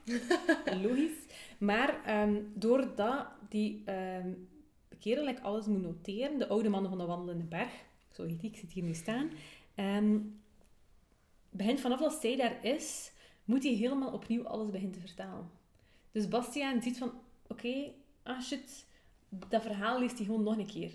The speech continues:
Speaker 2: en nog een keer. En je
Speaker 1: Ja.
Speaker 2: weet dan de enige manier om te stoppen, dat zij in die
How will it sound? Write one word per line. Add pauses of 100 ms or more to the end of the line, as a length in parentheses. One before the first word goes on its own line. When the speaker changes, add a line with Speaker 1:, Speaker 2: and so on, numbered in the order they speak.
Speaker 2:
en
nog
een
keer.
En
je
Speaker 1:
Ja.
Speaker 2:
weet
dan
de
enige
manier
om
te
stoppen, (360)
dat
zij
in (120)
die